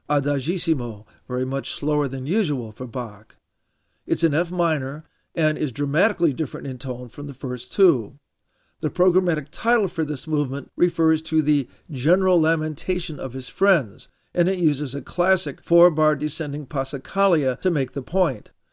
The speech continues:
But it's not exactly a common version of a minor key passacaglia, at least not common in Bach's works. The repeating bass line initially carries with it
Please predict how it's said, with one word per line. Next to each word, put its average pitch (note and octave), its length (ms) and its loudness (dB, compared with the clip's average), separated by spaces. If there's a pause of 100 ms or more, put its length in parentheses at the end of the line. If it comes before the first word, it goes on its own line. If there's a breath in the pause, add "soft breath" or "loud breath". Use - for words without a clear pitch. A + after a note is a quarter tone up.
(300)
But G#3 180 2
it's E3+ 180 0
not G3+ 200 2
exactly F3 500 0
a C#3+ 100 -6
common A3 560 -6
version B2+ 520 -4
of C#3+ 140 0
a C#3+ 100 0
minor C#3+ 340 0
key C3+ 180 -4
passacaglia, A#2+ 800 -8 (200 soft breath)
at D3+ 120 -2
least D3 320 -4 (200)
not D3 280 0
common C#3 340 -4
in A#2+ 180 -8
Bach's D3+ 400 -4
works. A#2 440 -10 (640)
The E3 100 4
repeating G#3+ 440 4
bass F3 280 2
line C#3+ 260 -4
initially E3 480 0
carries D#3 400 0
with F3+ 200 2
it D3 160 0